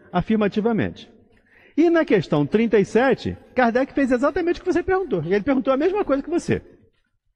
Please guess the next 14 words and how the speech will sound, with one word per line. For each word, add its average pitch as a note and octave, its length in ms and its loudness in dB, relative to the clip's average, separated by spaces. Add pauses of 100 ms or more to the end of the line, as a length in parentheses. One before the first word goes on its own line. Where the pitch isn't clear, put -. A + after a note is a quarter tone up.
(140)
Ele G3+ 140 2
pergunta, D3 460 2
"O C#4+ 40 4
universo G3 500 2
foi G3+ 140 4
criado E3+ 760 0 (500)
ou D#4 180 4
existe B3+ 640 2
de A3+ 140 2
toda C#4+ 500 2
a A#3 60 6
eternidade G3 760 2
como G#3+ 320 0
Deus?" C3 560 -2